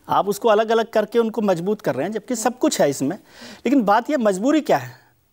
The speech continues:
मजबूरी नहीं, मुझे लग रहा है इच्छा शक्ति नहीं है कि कोई इस तरह की विल हो, पॉलिटिकल विल हो कि हम सब लोग साथ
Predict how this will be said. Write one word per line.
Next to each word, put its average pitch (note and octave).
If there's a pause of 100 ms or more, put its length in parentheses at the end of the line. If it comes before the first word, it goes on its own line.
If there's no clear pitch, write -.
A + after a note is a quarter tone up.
(260)
मजबूरी F3+
नहीं, D4
मुझे C#4
लग B3
रहा D4
है D4+
इच्छा C4+
शक्ति C4
नहीं G3+
है B2+ (420)
कि A3+
कोई A3+
इस G3
तरह A3
की A3+
विल G3
हो, F3+
पॉलिटिकल E3
विल E3+
हो G3
कि G#3
हम F3+
सब F3
लोग F#3+
साथ E3